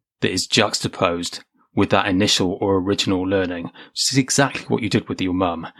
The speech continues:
Your compassion was juxtaposed so strongly with your earlier negative experience that your emotional wiring literally changed forever.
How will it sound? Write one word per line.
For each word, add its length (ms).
Your 160
compassion 520
was 120
juxtaposed 560
so 140
strongly 520
with 160
your 180
earlier 300
negative 400
experience 720
that 140
your 160
emotional 420
wiring 480
literally 460
changed 640
forever. 800